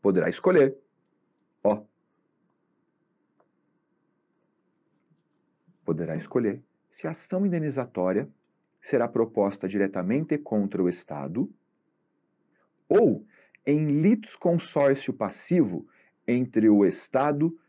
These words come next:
e o agente público causador do dano. Ó, aqui tá o servidor, ele causa um dano a um terceiro. E aqui tá o Estado. Ele pode escolher se ele entra com ação contra o Estado ou contra os dois ao mesmo tempo?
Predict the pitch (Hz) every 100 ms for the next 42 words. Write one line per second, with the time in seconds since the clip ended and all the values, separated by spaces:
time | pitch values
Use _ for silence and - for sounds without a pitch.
0 | - 147 151 139 135 135 135 - 123 123
1 | - 120 117 117 110 113 127 107 90 76
2 | 73 _ _ 90 85 82 - 80 90 -
3 | 85 82 73 78 76 113 175 - _ _
4 | _ _ _ _ _ _ 90 87 - 90
5 | 92 95 90 87 85 80 80 92 92 -
6 | 104 76 - _ _ _ _ _ _ -
7 | 95 85 87 92 92 107 - 82 71 69
8 | - _ _ - 151 147 196 202 - 180
9 | 147 139 143 127 120 117 120 110 123 117
10 | 117 113 107 110 - 98 87 76 73 _
11 | _ _ - 143 147 147 135 131 131 117
12 | 92 107 95 76 - - - _ _ _
13 | _ _ 101 107 92 - 85 156 120 107